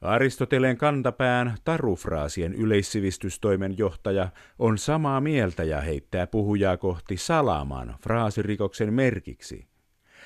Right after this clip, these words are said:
Vaikka ei olisi koulussa lukenut muinaisten kreikkalaisten mytologiaa pääaineena,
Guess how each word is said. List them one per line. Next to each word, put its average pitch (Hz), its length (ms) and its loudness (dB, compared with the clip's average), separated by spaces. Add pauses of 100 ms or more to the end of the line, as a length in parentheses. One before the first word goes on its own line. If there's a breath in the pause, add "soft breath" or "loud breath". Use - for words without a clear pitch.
(220 loud breath)
Vaikka 139 360 2
ei 135 200 2
olisi 135 240 0
koulussa 104 560 0
lukenut 87 400 -4
muinaisten 101 680 0
kreikkalaisten 104 800 -2
mytologiaa 107 680 2
pääaineena, 71 960 -4